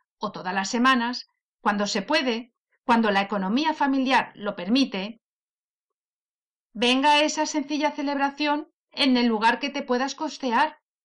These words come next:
pero cuando tú lo estimes conveniente, no para que a tu autoestima le suba el nivel.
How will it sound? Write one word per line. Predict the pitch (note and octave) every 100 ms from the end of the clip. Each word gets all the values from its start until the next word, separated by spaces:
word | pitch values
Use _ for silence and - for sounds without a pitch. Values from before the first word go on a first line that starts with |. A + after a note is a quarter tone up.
| _ _ -
pero | B3 A3 - -
cuando | A3 G3+ G3
tú | A#3+
lo | B3
estimes | C4 C4 C4 D4+
conveniente, | - D4+ A#3+ G#3 C#4 D4+ F#3 F3+ _ _ _ -
no | A#3 A#3+ C#4
para | C#4+ D#4 D4
que | C#4+
a | C4
tu | C4
autoestima | A#3+ G3+ A3 - C4+ B3 G#3
le | G#3 A3
suba | - C4 A3+ G#3+
el | G#3+ G3+
nivel. | G3+ C4+ C4+